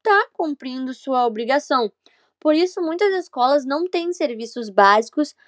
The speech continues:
e nem educadores físicos qualificados pra exercerem a educação esportiva. De uma forma ou de outra, é certo que o poder do esporte na inclusão social é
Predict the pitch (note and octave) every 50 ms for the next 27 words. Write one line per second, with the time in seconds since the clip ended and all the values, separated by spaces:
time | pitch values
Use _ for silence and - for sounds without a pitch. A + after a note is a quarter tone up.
0 | _ _ _ _ _ - - D#4+ F4+ F#4 E4 D#4 D#4+ D#4+ F4 F#4+ F#4+ D#4+ E4 -
1 | F4 D#4 C4 C#4 C#4+ C#4+ D4+ D4 - - - C#4+ C#4 C4+ A#3+ - D4 - - -
2 | E4 D#4 D4+ D#4 - - E4+ - - C4+ B3 A#3 A#3 A#3+ B3+ - - - D4+ C#4+
3 | C#4+ C#4+ C4 C#4+ C#4 C#4+ C4 - C#4 B3+ B3+ C4 C4 A#3+ _ - D4 C#4+ C#4+ -
4 | - C#4 C4+ C4+ - _ - D4+ D#4+ D4+ - - D#4 C#4+ A#3+ G#3 G3 F#3+ _ _
5 | _ _ _ _ _ _ _ _ _ _ _ _ _ _ _ _ _ _ _ _
6 | _ - A#3+ D4+ D4 F#4 F#4+ F#4 - D4+ C#4 D4 D#4+ E4+ E4 C#4 B3+ C4 C4 A3
7 | G3 G3 G#3 A#3+ - - D4 A#3+ - - _ - A#3+ B3+ A3 - - A#3 A3 A#3
8 | A#3+ - D4+ - C#4+ C#4 - - C#4 C4 G#3 G#3+ G#3+ G#3+ A3 A3+ B3 A#3+ - -
9 | - - G3 F#3 F#3 G3 - B3+ A#3 A3 A3 G#3+ - A#3 A3 G3 G3+ G#3 G#3 -
10 | B3 A3+ - - G#3+ D4 D#4 D#4 - - A#3+ A#3+